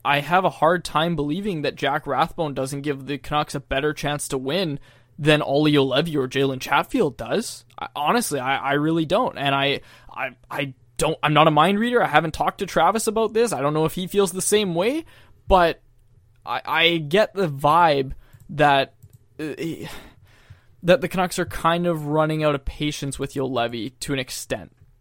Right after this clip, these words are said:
Like, he, he's played these prescribed minutes, and they can't give him more minutes 'cause he hasn't excelled in the prescribed minutes necessarily. So, w-, where do you go from here?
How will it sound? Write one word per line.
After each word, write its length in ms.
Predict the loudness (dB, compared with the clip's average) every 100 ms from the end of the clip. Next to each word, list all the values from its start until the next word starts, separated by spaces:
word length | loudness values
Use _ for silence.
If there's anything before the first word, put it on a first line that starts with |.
| -6
Like, 280 | -2 -2 -4 _
he, 260 | -16 -12 -10
he's 140 | -8
played 260 | 2 4 4
these 140 | -2
prescribed 420 | -8 -2 2 2 2
minutes, 400 | -4 -6 -10 -18 _ _ -10
and 580 | -4 0 0 -2 -6 -6
they 80 |
can't 300 | -4 -4 -2
give 160 | -2 0
him 80 | 0
more 260 | 2 2
minutes 400 | 0 -2 -6 -6
'cause 160 | -8 -8
he 80 | -6
hasn't 420 | -4 -4 -6 -8 -16 -10
excelled 680 | -8 -4 0 2 4 2 -2
in 120 | -4
the 80 | -4
prescribed 520 | -6 -2 0 0 -2
minutes 300 | -4 -6 -8
necessarily. 680 | -8 -8 -8 -6 -4 -4 -4
So, 540 | -2 2 2 2 -2 -10 -20 _ _ _ -10
w-, 180 | -8
where 280 | -2 2 4
do 60 | 2
you 140 | 0
go 200 | 2 2
from 180 | 2 -4
here? 360 | -2 -2 -4